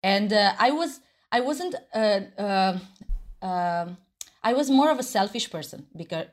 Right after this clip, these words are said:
before discovering improv. And I think it's also, so I will, uh, respond two ways at this question because it's a bit complex. So I was, um, improv, uh, grew, uh, w-,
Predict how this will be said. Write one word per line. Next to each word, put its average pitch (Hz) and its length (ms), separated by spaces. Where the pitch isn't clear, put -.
before 185 340
discovering 170 580
improv. 165 340
And 220 180
I 214 80
think 294 200
it's 320 160
also, 269 540
so 220 180
I 220 140
will, 226 180
uh, 196 100
respond 214 540
two 226 120
ways 185 400
at 160 160
this 170 160
question 165 380
because 165 220
it's 170 40
a 180 60
bit 185 180
complex. 175 380
So 190 320
I 247 140
was, 262 300
um, 208 480
improv, 269 540
uh, 233 540
grew, 277 460
uh, 214 280
w-, 214 180